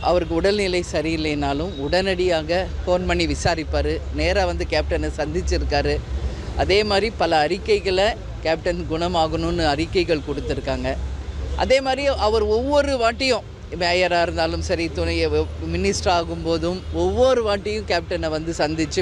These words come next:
பிளெஸிங் வாங்குவார் ஸ்டாலின் அவர்கள். ஆ, இப்போ அவர் வந்து முதலமைச்சரா இருக்காரு. அவருக்கு உடல்நிலை சரியில்லைங்கிறப்போ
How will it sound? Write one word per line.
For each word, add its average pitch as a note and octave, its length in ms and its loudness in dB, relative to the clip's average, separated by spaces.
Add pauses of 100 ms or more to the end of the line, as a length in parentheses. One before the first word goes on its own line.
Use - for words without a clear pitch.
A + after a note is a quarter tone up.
பிளெஸிங் E3+ 380 0
வாங்குவார் D3+ 340 -2 (540)
ஸ்டாலின் E3 460 0
அவர்கள். C#3 380 -2 (720)
ஆ, G#3 420 4 (280)
இப்போ A3+ 300 4
அவர் A3+ 220 4
வந்து A3 240 2
முதலமைச்சரா G#3 680 2
இருக்காரு. F3+ 360 2
அவருக்கு B3 680 2
உடல்நிலை A#3+ 560 0
சரியில்லைங்கிறப்போ E3+ 960 2